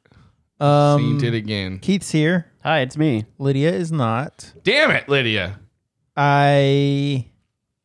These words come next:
Speaker 1: hope she's not quitting.
Speaker 2: She said she wasn't, but I don't believe her.
Speaker 1: I know she said that, but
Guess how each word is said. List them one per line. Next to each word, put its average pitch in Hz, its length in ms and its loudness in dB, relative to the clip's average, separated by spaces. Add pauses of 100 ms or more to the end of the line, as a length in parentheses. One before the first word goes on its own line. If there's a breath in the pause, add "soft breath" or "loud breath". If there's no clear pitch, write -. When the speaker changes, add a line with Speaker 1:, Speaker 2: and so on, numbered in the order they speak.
(260)
Speaker 1:
hope 156 220 -2
she's 147 180 -6
not 143 180 -4
quitting. 175 460 0 (340 soft breath)
Speaker 2:
She - 160 -14
said 240 220 -4
she - 140 -2
wasn't, 107 480 2
but 113 140 -2
I 135 60 2
don't 139 120 -4
believe 87 240 -12
her. 85 160 -12
Speaker 1:
I 180 120 2
know 190 220 4
she 151 160 0
said 156 240 0
that, 123 260 2
but 117 380 0